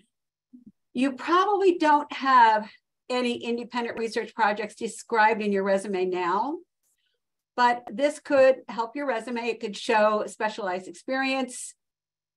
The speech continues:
Now, if you want to show specialized experience for Glenn, you would have to add month and year and hours per week, um, month and year, two month and we-, year and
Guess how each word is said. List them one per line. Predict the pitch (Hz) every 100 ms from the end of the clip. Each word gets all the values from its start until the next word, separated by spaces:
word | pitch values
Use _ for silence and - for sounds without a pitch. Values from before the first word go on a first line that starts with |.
| _
Now, | 226 226 220 220
if | 233
you | 240
want | 277 269
to | -
show | 254 240 240
specialized | 254 247 240 220
experience | 220 226 220 202
for | 202 208
Glenn, | 262 320 240 202 208 208 - _ _ _
you | 202 220
would | 220
have | 226 220 220
to | -
add | 202 196 196 - -
month | 208 202 202 196
and | 185 190
year | 247 269 262 254 262 277 _ _ _ _ _ _
and | 196 196
hours | 196 196 190 190 185 _
per | 208 196
week, | 190 226 233 226 - _ _ _ _ _ _ _ 196
um, | 196 190 190 190 190 _ _ _ _ -
month | 233 240
and | 220
year, | 226 226 214
two | - 262 254
month | 233 226 220
and | 220 208
we-, | 220 220 220
year | 214 214 -
and | 196